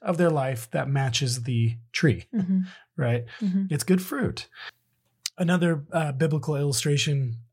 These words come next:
Speaker 1: of this idea of the one who does is the one who loves, right? Well, that's actually a kinda good phrase. <laughs> Um,
Speaker 2: <laughs>
Speaker 1: in Luke chapter ten,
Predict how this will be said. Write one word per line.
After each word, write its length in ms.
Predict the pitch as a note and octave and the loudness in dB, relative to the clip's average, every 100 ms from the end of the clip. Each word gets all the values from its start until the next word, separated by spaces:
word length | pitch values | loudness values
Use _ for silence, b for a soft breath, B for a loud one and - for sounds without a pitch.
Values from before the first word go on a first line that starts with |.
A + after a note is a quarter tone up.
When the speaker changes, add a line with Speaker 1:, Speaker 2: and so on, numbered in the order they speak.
| - | -6
Speaker 1:
of 80 | C#3+ | 0
this 180 | C3+ D3 | 2 2
idea 440 | C3 A#2+ D#3+ D3 | 0 0 0 0
of 360 | C3+ C3 A#2 A#2 b b b b b b _ _ _ _ | -2 -4 -6 -10 b b b b b b _ _ _ _
the 80 | E3+ | -4
one 260 | C#3+ D#3+ E3 | 0 0 2
who 540 | B2+ D#3 D3 C3+ C3+ - _ _ _ C3 | 2 2 2 0 -4 -12 _ _ _ -2
does 640 | D#3+ D3+ C3+ B2 B2 A#2+ | 2 2 0 -4 -2 -2
is 240 | - C3 | 0 0
the 80 | A#2+ | 2
one 180 | C3 A#2+ | 2 2
who 100 | B2+ | 2
loves, 520 | A#2 A#2 C#3+ - - - _ _ _ _ _ _ _ _ _ _ - | 2 2 2 0 -2 -8 _ _ _ _ _ _ _ _ _ _ -2
right? 200 | B2+ B2+ | 0 0
Well, 100 | C#3 | 0
that's 180 | C3 B2+ | 0 -2
actually 200 | A#2 B2 | -2 -2
a 40 | |
kinda 180 | C3+ B2 | 0 0
good 160 | B2 | 0
phrase. 220 | A#2 A#2+ A2+ B B A2 | 0 0 -2 B B -2
<laughs> 320 | - E3+ - | 2 2 2
Um, 320 | D#3+ D3+ A3+ F#3+ B | 2 2 0 -6 B
Speaker 2:
<laughs> 140 | - | -2
Speaker 1:
in 140 | E3+ | 2
Luke 140 | F3+ F3 | 4 4
chapter 360 | - F3+ F3 C#3+ | 2 2 2 -4
ten, 640 | - D3 E3+ D#3+ C#3+ | -2 0 2 2 2